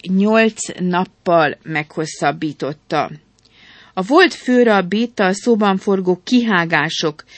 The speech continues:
gyanújával már öt hónappal ezelőtt letartóztatták egyszer, ám akkor nem találtak elegendő bizonyítékot ellene, így szabadon bocsátották. Most azonban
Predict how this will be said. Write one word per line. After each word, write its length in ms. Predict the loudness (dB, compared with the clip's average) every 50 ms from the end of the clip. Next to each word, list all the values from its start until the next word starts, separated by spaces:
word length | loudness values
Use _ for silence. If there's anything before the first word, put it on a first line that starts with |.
| -20 -20 -20 _
gyanújával 1080 | -8 0 2 4 4 6 4 4 2 2 0 0 0 -2 -2 -2 -2 2 2 2 2 2 -2 -8 -20 -20 _ _
már 320 | 2 4 4 4 4 2 0
öt 180 | 0 -2 -2 0
hónappal 560 | 0 0 2 2 2 0 -2 -2 -2 -2 -2
ezelőtt 640 | 0 0 0 0 2 0 0 2 2 0 0 0
letartóztatták 1000 | -2 -4 -2 0 0 0 0 -2 -4 -6 -4 -4 -4 -6 -6 -4 -4 -6 -4 -4 -4
egyszer, 720 | -4 -4 -6 _ -4 0 2 4 4 4 2 0 -4 -8 _ _ _ -20 -20 -20 -20 -20 -20 -20 -20 -20 -20 _ _ _
ám 340 | 0 2 2 4 4 2 2 0
akkor 340 | -2 -2 0 2 4 4
nem 260 | 6 6 6 4 4 2
találtak 600 | 2 2 4 4 4 2 2 -2 -2 -2 0 2
elegendő 720 | 4 6 6 6 4 4 4 2 2 2 2 4 2 2
bizonyítékot 1000 | 4 4 2 2 4 4 2 2 2 2 0 0 0 0 0 2 0 0 0 2
ellene, 640 | 4 4 4 4 4 2 2 2 2 0 0 0 -2 -4 -8 _ _ -20 -20 -20 -10 _
így 140 | -2 -2 -2
szabadon 580 | 0 2 2 4 4 4 4 4 4 2 2
bocsátották. 920 | 0 -2 -2 -2 -2 -2 -2 -2 -4 -6 -8 -8 _ -6 -6 -6 -6 -4
Most 300 | -2 -2 -2 -2 -2 -2
azonban 840 | -2 -2 0 0 -2 -2 -2 -4 -4 -6 -6 -6 -6 -8 -8 -10 -12